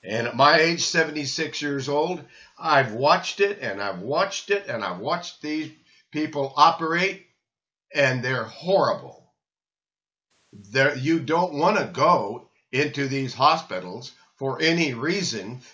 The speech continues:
For if you go, go in with a hangnail, you're liable to come out with some bacteria or disease that you never heard of.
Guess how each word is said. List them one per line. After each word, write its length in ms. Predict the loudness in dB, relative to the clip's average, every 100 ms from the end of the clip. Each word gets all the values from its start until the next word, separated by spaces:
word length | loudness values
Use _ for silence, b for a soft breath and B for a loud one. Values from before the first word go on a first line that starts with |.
| _
For 300 | -4 -4 -6 -4
if 200 | -4 -2
you 80 | -6
go, 260 | -4 -6
go 220 | -2 -2
in 120 | -2 -2
with 160 | -4
a 60 | -4
hangnail, 880 | 2 4 4 2 -2 -4 -4 -4 B B
you're 200 | -6 -4
liable 360 | 4 6 6 0
to 100 | -6
come 260 | -4 -2
out 180 | 0 -2
with 100 | -4
some 320 | -4 -4 -4
bacteria 720 | 0 0 0 -6 -8 -6 -4 -6
or 360 | -4 -4 -4 -12 B -18
disease 680 | -6 -4 -2 -2 0 -2 -6
that 120 | -10
you 160 | -8 -6
never 280 | -4 -4 -2
heard 320 | 2 2 4
of. 240 | 2 0